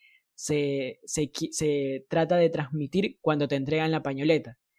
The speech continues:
Entonces ya creo que el tiempo en el que nosotros la recibimos, sea en tres meses, cinco meses o incluso el año como a ti,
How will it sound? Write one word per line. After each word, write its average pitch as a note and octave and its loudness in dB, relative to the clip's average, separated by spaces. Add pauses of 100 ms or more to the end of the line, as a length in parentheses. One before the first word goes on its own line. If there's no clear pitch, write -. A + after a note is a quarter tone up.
(240)
Entonces D#3 -2
ya D#3 2
creo D#3+ 0
que D#3+ 2 (400)
el D3 -2
tiempo E3 4
en E3 2
el D#3+ 0
que C#3 0
nosotros C#3+ -4
la D3+ 4
recibimos, D3+ 2
sea D#3 2
en C#3+ -4
tres D3+ -2
meses, D3+ -2
cinco D3+ -2
meses D3+ -2
o D#3 -4
incluso D3+ -2
el D#3 6
año D#3+ 2
como D3 -4
a C3+ -8
ti, G3+ 0